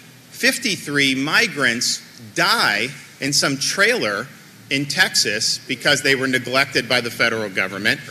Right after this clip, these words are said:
It's only when you have fifty illegal aliens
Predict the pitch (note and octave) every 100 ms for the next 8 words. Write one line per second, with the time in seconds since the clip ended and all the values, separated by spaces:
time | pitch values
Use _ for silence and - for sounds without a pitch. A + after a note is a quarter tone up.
0 | - - D3+ C#3 - G3+ A#3+ D4 C#4+ C4+
1 | C4 B3+ - - - - D3 D#3+ E3 D#3+
2 | E3+ D#3 C#3 - - A#3 B3+ - A#3+ A#3+
3 | A#3+ - - - - D#3 F#3+ G3+ G#3+ G3
4 | G3 E3+ C#3+ C3+ C3 B2+ C3 -